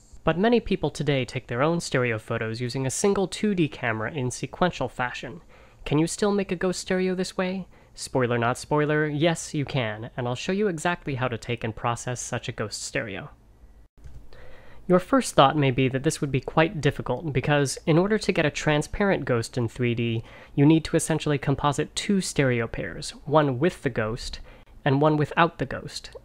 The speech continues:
And how can you make these two stereo pairs be nearly identical so you can composite them?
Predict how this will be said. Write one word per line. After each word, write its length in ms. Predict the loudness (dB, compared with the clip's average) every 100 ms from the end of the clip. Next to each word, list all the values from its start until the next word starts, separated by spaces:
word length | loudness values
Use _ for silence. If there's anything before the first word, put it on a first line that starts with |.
| -6
And 120 | -2 0
how 100 | 2
can 200 | 4 6
you 100 | 6
make 220 | 4 2
these 180 | 0 0
two 180 | -2
stereo 380 | -2 2 2 2
pairs 280 | 2 0 0
be 160 | 2 2
nearly 460 | 4 4 4 2
identical 600 | -2 0 0 0 -2 -4
so 160 | -4 -4
you 160 | -4 -2
can 160 | -2
composite 500 | 0 0 0 0 -2
them? 300 | -4 -10 -12